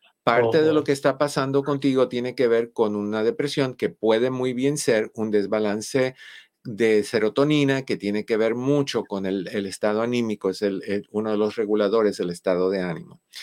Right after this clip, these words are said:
Speaker 1: Ahora, eso puede
Speaker 2: Ujú.
Speaker 1: tener varias causas. Una, tú puedes estar en la andropausia,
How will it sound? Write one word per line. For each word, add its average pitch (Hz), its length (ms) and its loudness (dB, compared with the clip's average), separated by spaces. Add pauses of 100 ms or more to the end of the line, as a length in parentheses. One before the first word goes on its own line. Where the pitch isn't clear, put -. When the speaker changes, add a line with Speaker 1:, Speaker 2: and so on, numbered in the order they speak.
(240)
Speaker 1:
Ahora, 120 360 4
eso 147 360 4
puede 165 240 8
Speaker 2:
Ujú. 151 80 2
Speaker 1:
tener 147 260 4
varias 131 480 2
causas. 101 560 -2
Una, 170 400 4
tú 156 160 -2
puedes 160 380 4
estar 135 280 0
en 139 140 2
la 123 140 2
andropausia, 113 840 0